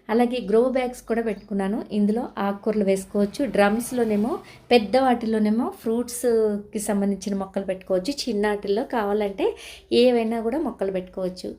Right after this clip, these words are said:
అలాగే ఇక్కడ చూడండి, స్టాండ్స్ కూడా కొన్ని తీసుకొచ్చాను ఈ సంవత్సరం నేను. చిన్న టప్పుల కిందకి స్టాండ్స్ లేవండి, అందుకని ఈ ఒక్కొక్క స్టాండ్ వచ్చి వన్ ఫార్టీ రూపీస్ అలా పడింది. ఈ స్టాండ్స్ కూడా తీసుకొచ్చి చక్కగా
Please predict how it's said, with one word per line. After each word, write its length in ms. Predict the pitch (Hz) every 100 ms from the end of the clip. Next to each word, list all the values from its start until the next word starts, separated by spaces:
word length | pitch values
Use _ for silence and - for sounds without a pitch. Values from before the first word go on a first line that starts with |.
| - - - -
అలాగే 300 | 269 277 285
ఇక్కడ 240 | 269 240
చూడండి, 400 | 233 233 240 302
స్టాండ్స్ 540 | - - 226 247 277
కూడా 180 | - 262
కొన్ని 260 | 269 214 202
తీసుకొచ్చాను 600 | 196 - 220 214 202 190
ఈ 80 | 185
సంవత్సరం 380 | 190 185 214 208
నేను. 240 | 190 202 415 - - - _ _
చిన్న 200 | - 262
టప్పుల 280 | 311 - 254
కిందకి 340 | 240 233 220 294
స్టాండ్స్ 500 | - 208 196 214 208
లేవండి, 420 | 185 185 180 175 262
అందుకని 420 | 208 196 190 311 -
ఈ 60 | 208 202
ఒక్కొక్క 380 | 190 233 233
స్టాండ్ 460 | 226 - 208 196 226
వచ్చి 200 | 226 - 269
వన్ 180 | 196 190
ఫార్టీ 260 | 220 214
రూపీస్ 280 | 202 240 240
అలా 140 | 214 190
పడింది. 440 | 190 180 180 220 427 - - - -
ఈ 80 | 214
స్టాండ్స్ 420 | - 202 208 208
కూడా 180 | - 208
తీసుకొచ్చి 520 | 202 190 - 196 370
చక్కగా 560 | 359 214 - - 220